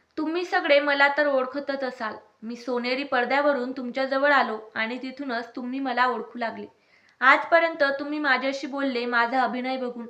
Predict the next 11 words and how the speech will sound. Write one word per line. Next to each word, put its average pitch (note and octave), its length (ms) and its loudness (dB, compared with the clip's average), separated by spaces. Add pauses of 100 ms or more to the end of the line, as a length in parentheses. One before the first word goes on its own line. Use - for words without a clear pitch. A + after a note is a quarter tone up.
(120)
तुमच्या B3+ 320 -6
मनात A3+ 420 -2
माझ्याविषयी A#3+ 580 -6
घर A3+ 300 -6
केले. F#3+ 220 -10 (580)
परंतु D4+ 420 4
आज C4 260 6
मी C#4+ 80 -6
तुमच्याशी C4+ 500 -6
बोलणार C4 380 0
आहे G#3 160 -8